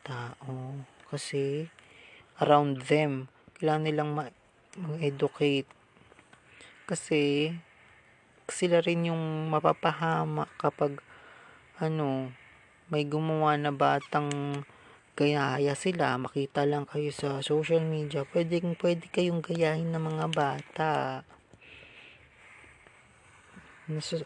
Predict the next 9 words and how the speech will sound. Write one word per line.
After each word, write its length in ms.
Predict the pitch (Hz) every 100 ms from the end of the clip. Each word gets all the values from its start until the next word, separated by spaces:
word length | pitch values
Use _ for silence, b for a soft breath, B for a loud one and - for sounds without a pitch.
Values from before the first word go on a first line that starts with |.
| -
I 160 | 165
feel 240 | - 175 165
sorry 480 | - 147 143 147 -
talaga 320 | 156 151 156
sa 160 | 147
mga 400 | 139 135 135 139 B B B -
kumakain 880 | 160 147 - 131 127 143 131 131 127 117 -
nun. 360 | 120 117 120 117 _ -
And, 400 | 151 139 135 139